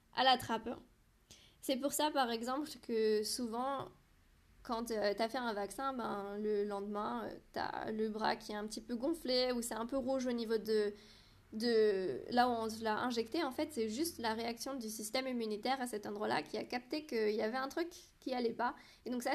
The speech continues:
c'est en partie dû aux adjuvants et justement, euh, qui activent un petit peu plus le système immunitaire pour que la réponse soit meilleure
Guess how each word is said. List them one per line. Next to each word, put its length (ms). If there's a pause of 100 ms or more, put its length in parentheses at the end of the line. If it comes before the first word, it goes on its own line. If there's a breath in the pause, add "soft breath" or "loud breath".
c'est 100
en 140
partie 340
dû 200
aux 220
adjuvants 420
et 80
justement, 480 (440 loud breath)
euh, 300 (120)
qui 300
activent 600 (300)
un 100
petit 160
peu 160
plus 220
le 80
système 340
immunitaire 500 (120)
pour 160
que 100
la 160
réponse 540
soit 240
meilleure 360